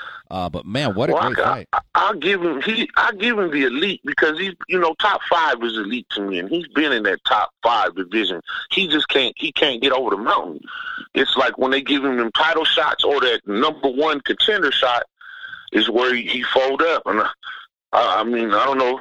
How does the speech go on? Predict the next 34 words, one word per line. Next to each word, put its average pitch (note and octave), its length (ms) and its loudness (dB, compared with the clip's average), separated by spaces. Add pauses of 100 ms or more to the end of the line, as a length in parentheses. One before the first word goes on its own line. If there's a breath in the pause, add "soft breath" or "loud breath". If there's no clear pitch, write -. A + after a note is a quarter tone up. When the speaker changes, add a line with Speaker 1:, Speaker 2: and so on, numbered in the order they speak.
(100)
Speaker 2:
I D3 160 4
put D3+ 120 2
my C3+ 120 2
money C3 260 2
on A2+ 140 2
Frankie C3 320 0
last G2+ 280 2
night, G2 200 2
so G2+ 120 2
I A#2+ 80 4
was A#2 140 -6
glad B2+ 300 2
to A2+ 40 -4 (120)
see A2+ 140 -2
him G2 80 -4
win. A2+ 280 0 (600 loud breath)
But - 200 2
Cub G#3+ 300 2
put A3 140 2
up G3 100 0 (100)
a C#3 60 2
lot C#3 320 0
better C#3+ 320 2
fight D#3+ 260 2 (120)
this D#3+ 180 2
time G#2+ 380 0
than G#2+ 120 0
he G#2+ 100 -4
did G2+ 200 0
the F#2+ 100 4
other A#2+ 200 0
one F2+ 180 -2 (400)
to - 120 2
me. F2 220 -6